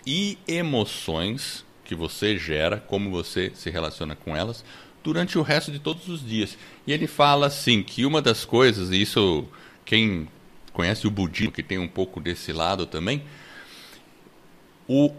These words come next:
condições externas não vão definir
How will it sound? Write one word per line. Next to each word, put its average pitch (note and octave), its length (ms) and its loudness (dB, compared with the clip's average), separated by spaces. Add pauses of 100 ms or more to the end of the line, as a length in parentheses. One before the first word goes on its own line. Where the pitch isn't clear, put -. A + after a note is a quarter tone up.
(840)
condições E3 800 2
externas E3 1040 4
não D#3 460 0
vão C#3+ 340 0
definir C3 840 0